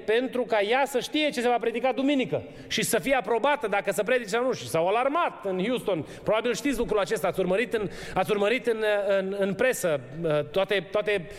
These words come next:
uh, uh, minunile astea. Încearcă societatea în care trăim noi astăzi să ne limiteze. Știți care-i durerea mea?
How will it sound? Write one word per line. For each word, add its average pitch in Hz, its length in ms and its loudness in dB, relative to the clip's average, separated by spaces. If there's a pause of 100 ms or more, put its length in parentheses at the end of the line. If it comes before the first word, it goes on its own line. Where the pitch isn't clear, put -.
(160)
uh, 151 80 0
uh, 151 320 2
minunile 220 460 2
astea. 151 400 -4 (920)
Încearcă 311 600 2 (260)
societatea 254 560 0
în 269 60 -2
care 233 180 0
trăim 254 280 0
noi 247 140 2 (100)
astăzi 262 260 -2
să 269 80 2
ne 247 100 2
limiteze. 240 760 0 (280)
Știți 294 300 0
care-i 277 240 2
durerea 254 400 2
mea? 233 280 0